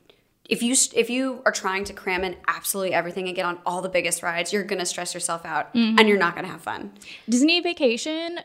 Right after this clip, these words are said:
Speaker 2: or, like, a Disneyland or Disney World vacation is not a vacation where you relax and sleep.
Speaker 1: No. No, no, no, no. <laughs> But, I mean, I think that's a great way for people to start.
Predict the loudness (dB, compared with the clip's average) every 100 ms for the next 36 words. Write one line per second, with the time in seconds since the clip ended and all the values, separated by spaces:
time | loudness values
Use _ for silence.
0 | _ 2 2 2 0 -4 -4 -6 -2 -2
1 | -2 -4 -6 -6 -8 -6 -2 -2 -2 -2
2 | 0 -2 0 -2 -4 -4 -4 -4 -4 -4
3 | -4 -4 -2 -2 -2 -6 -10 -12 -14 -6
4 | 2 2 2 -8 -20 2 4 6 4 2
5 | 0 -2 -10 _ -16 -12 -12 -8 2 2
6 | 2 2 6 6 4 -2 0 0 2 2
7 | 2 0 0 2 2 0 -2 -8 -6 -4
8 | -2 4 8 8